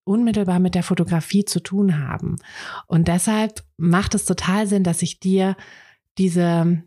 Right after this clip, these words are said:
ja, diese quasi Erfahrung, die ich gemacht habe in dem Businessaufbau, also in meinem Businessaufbau, mein kleine, mein kleines Fotografenschmiede-Business sozusagen,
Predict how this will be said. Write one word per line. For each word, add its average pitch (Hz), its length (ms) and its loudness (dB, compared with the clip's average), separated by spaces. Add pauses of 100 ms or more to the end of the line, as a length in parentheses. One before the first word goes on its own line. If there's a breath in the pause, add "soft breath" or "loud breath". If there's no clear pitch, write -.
(100)
ja, 151 400 2
diese 160 580 2
quasi 160 280 0
Erfahrung, 202 500 0
die 190 80 -2
ich 220 120 -4
gemacht 208 380 0
habe 202 380 2 (360 loud breath)
in 214 200 0
dem 185 180 2
Businessaufbau, 180 1040 0
also 160 220 0
in 160 220 4
meinem 185 380 2
Businessaufbau, 160 760 0
mein 156 280 4 (260 loud breath)
kleine, 170 480 0
mein 170 160 4
kleines 185 360 2
Fotografenschmiede-Business 165 1300 2
sozusagen, 165 640 2